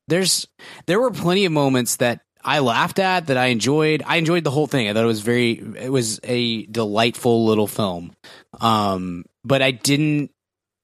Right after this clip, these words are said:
a friend of mine texted me afterwards. He took his kids to see it, and he was like, "I just didn't, I didn't really get it that much. I didn't enjoy it as much as the other one. There wasn't anything that really jumped out at me." And I started to be like, "Oh man, I know I laughed plenty of times and was really enjoying some of the, the bits and stuff,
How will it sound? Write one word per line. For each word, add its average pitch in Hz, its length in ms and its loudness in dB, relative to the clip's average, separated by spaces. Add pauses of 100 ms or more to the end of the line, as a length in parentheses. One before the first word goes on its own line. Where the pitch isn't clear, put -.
(460)
a 120 60 -2
friend 170 240 0
of 165 80 2
mine 151 200 2
texted 143 260 0
me 123 100 2
afterwards. 120 400 0
He 120 60 -4
took 120 160 0
his 135 180 0
kids 113 180 0
to 104 60 -4
see - 140 -2
it, 107 40 0
and 107 40 0
he 107 80 0
was 101 100 -2
like, 101 160 -2
"I - 80 -4
just 196 160 -2
didn't, 208 300 -2
I 156 60 -4
didn't 220 180 0
really 214 200 2
get 113 260 -2
it 175 140 0
that 175 140 -2
much. 165 120 0
I - 20 2
didn't 170 240 2
enjoy 127 300 2
it 135 40 2
as 127 120 0
much 127 200 -2
as 123 180 -6
the 127 120 -2
other 127 160 2
one. 127 260 0
There 113 80 -2
wasn't 127 240 0
anything 127 380 -2
that 107 100 -4
really 110 320 0
jumped 101 280 -4
out 107 180 2
at 107 80 -6
me." 98 220 -6 (520)
And 131 140 2
I 139 60 2
started 156 440 2
to 151 80 2
be 135 160 0
like, 123 160 2
"Oh 233 240 2
man, 208 400 0
I 196 160 0
know 220 240 2
I 175 120 2
laughed 160 680 -2 (240)
plenty 202 240 0
of 156 80 0
times 117 320 0
and 117 100 0
was 117 140 0
really 135 220 0
enjoying 127 320 0
some 127 160 -4
of 120 80 -6
the, 110 60 -8
the 107 100 -8
bits 135 400 -2
and 120 100 -8
stuff, 113 260 -4